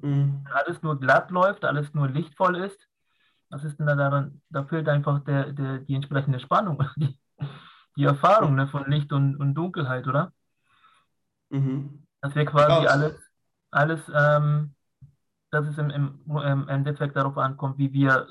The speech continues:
Speaker 2: die ganze Geschichte sehen, ne? Wie wir auf die Geschichte schauen, oder?
Speaker 1: Richtig. Und meistens ist es ja so, dass wir dann, wenn wir zurückblicken, halt vielfach nur die schlechten Sachen sehen.
Speaker 2: Ja,
Speaker 1: Aber
Speaker 2: genau,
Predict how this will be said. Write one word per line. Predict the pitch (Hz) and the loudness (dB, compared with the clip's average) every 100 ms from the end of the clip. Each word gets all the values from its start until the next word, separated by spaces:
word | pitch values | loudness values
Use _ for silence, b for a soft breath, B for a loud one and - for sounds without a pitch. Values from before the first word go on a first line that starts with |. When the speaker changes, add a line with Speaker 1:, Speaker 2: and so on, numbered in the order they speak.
| _ _ _ _ - | _ _ _ _ -8
Speaker 2:
die | 139 | 0
ganze | 131 131 139 | 0 0 -6
Geschichte | 131 127 135 139 127 | -8 -6 -8 -8 -6
sehen, | 170 170 117 | -6 -6 -6
ne? | 120 135 147 - | -8 -8 -8 -4
Wie | 135 | -2
wir | 131 | -2
auf | 127 | -4
die | 139 | -6
Geschichte | 135 143 139 135 | -8 -6 -8 -8
schauen, | - 180 151 123 | -6 -4 -4 -6
oder? | 139 208 _ _ b b b b _ b b b | -6 -8 _ _ b b b b _ b b b
Speaker 1:
Richtig. | 131 147 139 - 139 | -2 -2 -2 -6 -2
Und | 135 139 | 0 2
meistens | 139 156 185 190 175 | 4 4 4 0 -2
ist | 175 | -2
es | - | 0
ja | 165 | -2
so, | 156 165 170 | 0 2 2
dass | 160 139 143 | 2 0 0
wir | 151 | 0
dann, | 147 143 143 | 0 0 0
wenn | 143 175 | 0 0
wir | 185 170 | 0 -2
zurückblicken, | - 156 151 156 147 147 143 139 - - _ - | -2 -4 -2 -4 -4 0 0 2 0 -6 _ 2
halt | 139 | 2
vielfach | 139 156 170 170 160 151 | 2 0 0 2 0 2
nur | 151 160 165 | 2 2 -2
die | 156 | -4
schlechten | 156 165 165 - 143 | -2 -2 -4 -12 -8
Sachen | 117 107 - 113 | -4 -6 -6 -10
sehen. | 117 113 117 | -6 -6 2
Speaker 2:
Ja, | 185 202 196 185 | 4 6 6 4
Speaker 1:
Aber | 165 147 | 2 -2
Speaker 2:
genau, | 170 175 175 160 147 | 0 2 2 0 -2